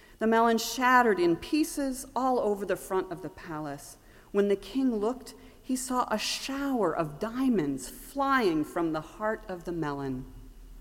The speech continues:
Eagerly, he checked the garden at the back of the palace. There,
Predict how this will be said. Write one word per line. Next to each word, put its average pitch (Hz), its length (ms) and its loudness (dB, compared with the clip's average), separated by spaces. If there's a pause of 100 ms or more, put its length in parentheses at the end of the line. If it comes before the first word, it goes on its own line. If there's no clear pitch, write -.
(1080)
Eagerly, 175 680 2
he 208 180 -6
checked - 580 -10
the - 60 -8
garden 151 680 -4 (120)
at 160 100 -8
the 160 60 -8
back 175 300 -6
of 160 100 -6
the - 60 -12
palace. 143 680 2 (1900)
There, 202 580 4